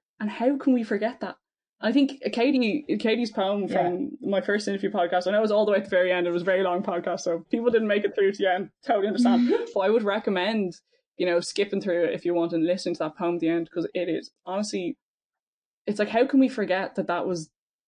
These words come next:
Speaker 1: that's where God was? God wasn't in the partying and the having a good time and life going well. He was in
Speaker 2: Yeah.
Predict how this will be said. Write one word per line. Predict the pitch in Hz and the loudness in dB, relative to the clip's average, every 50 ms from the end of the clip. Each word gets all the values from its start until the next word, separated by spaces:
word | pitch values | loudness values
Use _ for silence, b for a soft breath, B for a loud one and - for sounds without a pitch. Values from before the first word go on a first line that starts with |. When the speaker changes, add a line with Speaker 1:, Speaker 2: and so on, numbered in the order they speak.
| _ _ _ _ _ | _ _ _ _ _
Speaker 1:
that's | - 208 220 - - - - - _ _ _ _ _ _ - - - - _ | -10 -10 -8 -8 -10 -12 -14 -18 _ _ _ _ _ _ -14 -14 -14 -14 _
where | - 214 226 226 233 | -6 -2 -2 0 0
God | 208 220 214 220 214 180 | 0 0 -2 -2 0 0
was? | 175 180 226 262 226 202 - - - - - | 0 -2 0 -2 -4 -4 -8 -10 -12 -10 -6
God | 214 214 226 214 | -4 -4 -2 0
wasn't | 220 226 226 - 233 214 208 208 - - | -2 -2 -2 -2 0 -2 -2 -2 -4 -4
in | - 196 202 202 208 202 196 190 190 - _ _ _ _ _ _ _ _ _ _ _ _ _ _ _ _ _ | -4 -4 -2 -2 -2 -2 -2 -4 -6 -8 _ _ _ _ _ _ _ _ _ _ _ _ _ _ _ _ _
the | - 196 185 180 - - | 0 0 0 0 0 -4
partying | - - 180 180 185 190 185 196 190 190 185 190 190 190 196 190 | -4 -4 -2 0 0 0 2 0 0 0 0 0 0 0 -2 -2
and | - - 185 175 180 180 165 | -2 -2 -2 -2 -2 0 0
the | 175 170 170 165 185 | 0 2 2 0 -2
having | 190 190 185 185 190 | -2 -4 -4 -2 -2
a | 190 | -2
good | 175 190 185 | -2 -2 -4
time | - 202 185 180 180 185 185 | -4 -4 -4 -2 0 0 0
and | 185 180 175 | 0 0 0
life | 180 180 185 - - | 0 0 0 0 -2
going | - 190 185 180 | -2 -2 0 2
well. | 180 180 170 | 2 0 0
He | 170 - - 214 220 | -2 -2 -4 -2 -2
was | 220 208 | 0 0
in | 202 208 233 247 | 0 0 2 4
Speaker 2:
Yeah. | 233 214 202 | 4 4 4